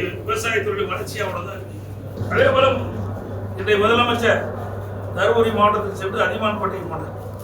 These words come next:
அங்க விவசாயிகள் எளிதா தொடக்க வேளாண் கூட்டுறவு கடன் சங்கத்துல பயிர்க்கடன் பெறலாம், ஆன்லைன்லயே நீ விண்ணப்பிச்சா போதும்னு சொல்லி அங்க ஒரு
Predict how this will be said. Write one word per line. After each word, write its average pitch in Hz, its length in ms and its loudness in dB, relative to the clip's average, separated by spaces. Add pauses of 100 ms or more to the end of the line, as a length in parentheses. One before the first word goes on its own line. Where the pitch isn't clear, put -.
(360)
அங்க 233 160 0 (1000)
விவசாயிகள் 254 680 8 (500)
எளிதா 294 360 8 (1900)
தொடக்க - 280 0 (100)
வேளாண் 208 320 4
கூட்டுறவு 196 260 -2
கடன் - 240 -4
சங்கத்துல 180 360 -4 (600)
பயிர்க்கடன் 220 460 2
பெறலாம், 175 360 -4 (760)
ஆன்லைன்லயே 277 540 8
நீ 247 120 0
விண்ணப்பிச்சா 214 380 -4 (120)
போதும்னு 180 320 -6
சொல்லி 440 200 -2 (340)
அங்க 202 180 -4
ஒரு 190 100 0